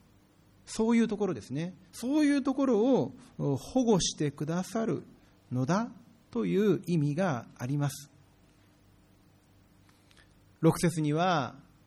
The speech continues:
昼も日が打つことはないというのは、この日中、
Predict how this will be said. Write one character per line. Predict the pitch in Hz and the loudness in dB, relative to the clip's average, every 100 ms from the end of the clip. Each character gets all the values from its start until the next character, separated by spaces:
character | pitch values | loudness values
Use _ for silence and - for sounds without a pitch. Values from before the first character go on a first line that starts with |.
| _ _ | _ _
昼 | - 170 180 214 | -6 -2 0 0
も | 147 - - - _ _ _ | 0 -2 -14 -20 _ _ _
日 | - 170 | -10 -4
が | 156 | -2
打 | 135 | -2
つ | 147 | -4
こ | - 139 | -4 -4
と | 143 | -2
は | 127 | -2
な | 117 127 160 | -2 -2 -2
い | 139 - - _ _ | -4 -10 -20 _ _
と | 151 | -4
い | 143 | -2
う | |
の | 139 | 0
は、 | 180 156 117 - - | 2 0 -2 -12 -14
こ | - 170 | 0 2
の | 160 | 4
日 | 160 160 | 4 0
中、 | - 190 175 | 0 2 2